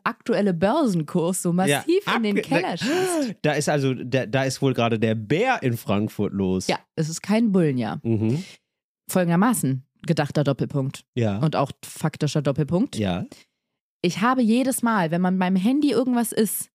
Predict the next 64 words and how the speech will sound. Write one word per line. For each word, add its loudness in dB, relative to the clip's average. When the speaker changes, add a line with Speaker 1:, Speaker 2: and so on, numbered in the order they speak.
Speaker 2:
Ja. -4
Speaker 1:
ich 0
habe 2
ja 0
wirklich -4
schon -2
alle 0
Sicherheitsmaßnahmen. -2
Ich -6
habe -4
eine 4
riesige, 2
ich 0
habe 0
einen 2
riesigen, 2
Speaker 2:
Ich -4
habe 4
Speaker 1:
ich 4
hab 0
Speaker 2:
einen -2
riesigen 0
B 2
H -2
an. -8
Speaker 1:
<laughs> 0
Was 0
ist -4
das 2
für 2
ein -2
geiles 0
Pendant 2
zu, -4
ich -4
habe 0
einen -4
großen -2
Schwanz, 0
ich -2
habe -4
einen 0
riesigen -2
Speaker 2:
Ich 2
habe 2
einen 4
Speaker 1:
B 2
H 4
Speaker 2:
riesigen 0
Speaker 1:
an. 0
Speaker 2:
B 2
H 0
an. -6
Speaker 1:
Wie 4
groß 2
die 0
Brüste 0
am -4
Ende 0
sind? -4
Speaker 2:
Weiß 2
man 4
Speaker 1:
Egal. -2
Speaker 2:
nicht. -8